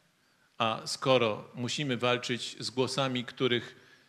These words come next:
nie odbijemy, bo wiążą się z interesami zagrożonymi, no to musimy użyć wszelkich możliwych środków, by zdobyć tę grupę głosów, liczbę głosów, która nieprzekonana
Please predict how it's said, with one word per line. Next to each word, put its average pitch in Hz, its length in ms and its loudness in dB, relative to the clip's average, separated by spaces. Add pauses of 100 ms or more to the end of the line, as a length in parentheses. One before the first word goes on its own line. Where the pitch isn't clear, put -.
(180)
nie 139 140 4
odbijemy, 117 600 4
bo 107 280 0
wiążą 120 400 0
się 139 160 -2
z - 100 -6
interesami 120 640 2
zagrożonymi, 110 840 0 (340)
no 143 80 -2
to 170 120 2
musimy 170 640 2 (100)
użyć 165 320 0
wszelkich 185 460 2
możliwych 147 480 -2
środków, 139 440 0
by 143 100 0
zdobyć 139 520 0 (640)
tę 139 300 4 (560)
grupę 139 400 6
głosów, 113 500 2
liczbę 139 380 0
głosów, 123 600 0 (320)
która 156 560 6 (100)
nieprzekonana 160 1040 4